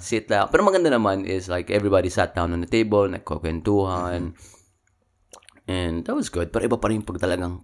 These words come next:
Speaker 1: kanin na may hawak ang kutsara at
Speaker 2: Oo.
Speaker 1: tinidor, tas may
Speaker 2: Yeah.
Speaker 1: sabaw.
Speaker 2: I agree. I agree.
Speaker 1: Oo.
Speaker 2: Yeah. Like, I,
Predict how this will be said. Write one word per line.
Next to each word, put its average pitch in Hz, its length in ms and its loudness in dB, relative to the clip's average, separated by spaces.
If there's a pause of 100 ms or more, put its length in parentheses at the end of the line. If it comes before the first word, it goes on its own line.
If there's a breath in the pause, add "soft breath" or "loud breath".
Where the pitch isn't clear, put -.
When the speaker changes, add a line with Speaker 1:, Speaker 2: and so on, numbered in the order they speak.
Speaker 1:
kanin 87 400 0
na - 20 0
may 82 140 -2
hawak 80 260 -2
ang 78 60 -10
kutsara 78 340 -4
at - 80 -10
Speaker 2:
Oo. 90 60 -4
Speaker 1:
tinidor, 90 440 2 (520 loud breath)
tas - 100 -14
may 80 140 -2
Speaker 2:
Yeah. - 80 0
Speaker 1:
sabaw. 90 640 -2
Speaker 2:
I 101 180 0
agree. 85 320 -6
I 101 120 0 (120)
agree. 87 300 -2
Speaker 1:
Oo. 85 100 -10
Speaker 2:
Yeah. 85 320 -6
Like, 113 300 -2 (340 loud breath)
I, 107 220 0